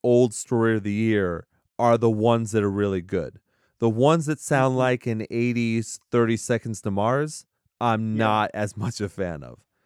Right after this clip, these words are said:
Speaker 1: So
Speaker 2: <laughs>
Speaker 1: that's why I'm saying disjointed, because if they had probably kept some of that stuff out, it would have made me feel better. Because, look, I didn't like their last album. I didn't like The Constant. So this, to me, is a little bit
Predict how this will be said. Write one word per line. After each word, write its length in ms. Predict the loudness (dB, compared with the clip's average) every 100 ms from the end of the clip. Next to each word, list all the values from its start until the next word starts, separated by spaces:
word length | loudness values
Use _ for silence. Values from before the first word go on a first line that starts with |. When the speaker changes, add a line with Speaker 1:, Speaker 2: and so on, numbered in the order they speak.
| -18 -16 -2
Speaker 1:
So 360 | 6 8 8
Speaker 2:
<laughs> 240 | 4 -4 4
Speaker 1:
that's 200 | 4 6
why 120 | 2
I'm 80 | 2
saying 240 | 0 -2
disjointed, 840 | -2 -4 -2 0 2 2 -2 -2
because 560 | -6 -6 0 2 2 0 _ _
if 160 | -6 -2
they 120 | 2
had 160 | 2 0
probably 360 | 0 2 2
kept 340 | -2 -4 -4 -4
some 280 | -2 0 0
of 60 |
that 180 | 0 -2
stuff 260 | -2 -4 -4
out, 360 | 0 2 2 -2 _ _ _ 0
it 180 | 0
would 300 | 2 4 6 6
have 100 | 2
made 220 | 0 0
me 140 | -2
feel 300 | -4 0 0
better. 320 | 2 2 2
Because, 320 | 2 0 0 2
look, 180 | 0 _ _ -2
I 160 | 2
didn't 240 | 4 2 0
like 300 | 2 0 2
their 160 | 0
last 340 | 2 0 -2 -4
album. 380 | -4 -4 -8 -4
I 120 | -2
didn't 180 | 0 0
like 200 | -4 -4
The 80 |
Constant. 560 | -10 -8 -10 -10 -18 -20 _ _ _
So 460 | 2 8 10 8 4 _
this, 240 | -2 -2 -2
to 120 | -4
me, 340 | -2 -2 -2 -2
is 120 | 0
a 80 | 0
little 340 | 2 2 2
bit 320 | 2 4 2